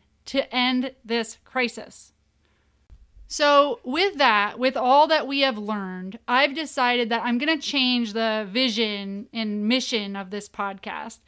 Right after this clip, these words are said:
And I really want to change that so that we can set forth to build an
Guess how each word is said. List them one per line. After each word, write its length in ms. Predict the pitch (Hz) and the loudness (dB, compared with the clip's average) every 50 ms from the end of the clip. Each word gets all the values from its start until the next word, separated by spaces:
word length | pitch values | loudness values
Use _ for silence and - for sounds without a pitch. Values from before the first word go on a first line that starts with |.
| - - - - - - - - - - | -20 -20 -20 -20 -20 -20 -20 -20 -4 0
And 200 | 285 294 285 - - _ _ _ _ _ _ - | 2 2 2 0 -6 _ _ _ _ _ _ 0
I 80 | 262 | 0
really 560 | 277 269 254 277 311 330 349 359 370 359 359 330 | 0 0 0 -2 -2 0 0 2 2 2 0 0
want 320 | 277 277 285 285 277 247 | 0 2 2 2 2 0
to 100 | 294 277 | -4 -6
change 460 | 233 - - 262 254 254 254 240 220 | -6 -4 -2 0 2 2 2 0 0
that 240 | 240 233 220 214 220 | 2 0 0 0 -2
so 160 | - 262 247 | -4 -4 -4
that 180 | 226 247 - 240 | -4 -4 -4 -2
we 180 | 240 277 294 | -2 -2 -2
can 220 | 285 - 349 339 311 | -2 -2 -4 -4 -6
set 640 | - - - - - - 302 262 254 - - - - | -8 -10 -12 -10 -6 0 2 2 2 0 -2 -10 -18
forth 560 | _ - 262 240 220 214 214 220 214 - - - | _ -4 -2 0 0 0 -2 -4 -6 -10 -10 -6
to 120 | - 320 | -4 -4
build 460 | 240 208 - 311 330 339 349 370 311 | -4 -4 -2 0 2 2 2 2 2
an 160 | 320 302 277 | 0 0 -2